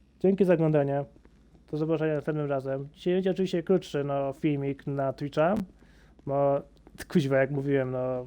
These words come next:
filmik z soboty, który idzie na wtorek, to trochę trzeba tam jeszcze porobić. A nie mam zbytnio na to też zbytnio czasu i zbytnio jak, jakichkolwiek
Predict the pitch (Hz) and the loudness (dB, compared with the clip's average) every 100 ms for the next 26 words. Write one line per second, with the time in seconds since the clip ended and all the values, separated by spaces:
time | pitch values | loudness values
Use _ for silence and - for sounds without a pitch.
0 | 135 185 190 170 139 160 160 156 156 151 | 2 6 6 4 2 2 4 6 6 4
1 | 143 160 160 160 - 139 - - 135 139 | 4 2 4 2 2 -4 -4 -6 -4 -2
2 | 156 151 151 143 139 135 - 180 147 143 | -2 0 0 0 -4 -2 2 4 6 4
3 | 180 185 - - _ _ - _ _ - | 2 0 -12 -20 _ _ -20 _ _ -20
4 | _ 151 214 233 214 196 180 160 - 156 | _ 0 2 2 2 2 2 -2 -4 -2
5 | 143 123 117 - - _ _ _ - 143 | 0 0 -6 -12 -20 _ _ _ -4 0
6 | 143 151 160 147 151 151 147 143 139 147 | 0 0 -2 -2 -2 -2 -2 -2 -4 -2
7 | 143 147 135 139 123 123 120 120 - 131 | -2 0 -2 -2 -4 -4 -8 -10 -6 -6
8 | - 131 131 131 - _ 160 151 156 - | -2 -2 0 -2 -4 _ -6 -4 -4 2
9 | 165 156 151 - | 2 4 2 2